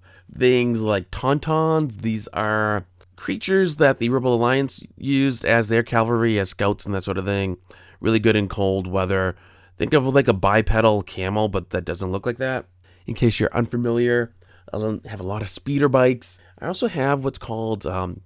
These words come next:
colloquially known as a chicken walker. It's an A T S T all-terrain scout transport, two-legged thing, uh, with a rotating head as you were on the top,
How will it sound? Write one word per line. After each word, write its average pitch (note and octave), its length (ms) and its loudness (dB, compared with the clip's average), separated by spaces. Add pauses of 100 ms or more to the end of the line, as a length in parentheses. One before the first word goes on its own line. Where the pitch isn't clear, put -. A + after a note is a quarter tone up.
(200)
colloquially G#2+ 800 -4
known G#2+ 280 -4
as G2+ 120 -4
a A2 60 -4
chicken E3+ 360 -4
walker. F#2+ 420 -2 (340)
It's - 100 -10
an - 160 -8
A D#3 220 2
T D3+ 340 -6
S A#2+ 140 -2
T B2 220 -6
all-terrain B2 920 -4
scout - 440 -2 (100)
transport, G2+ 640 -4 (360)
two-legged F3 720 4
thing, D3+ 680 0 (240)
uh, A2 260 2
with A#2 160 2
a G2+ 340 2 (360)
rotating C3+ 680 0
head B2+ 460 -2
as G#2 220 -4
you G2+ 80 -6
were F#2+ 300 -2
on G2 180 -2
the F#2 80 -6
top, F#2 240 -10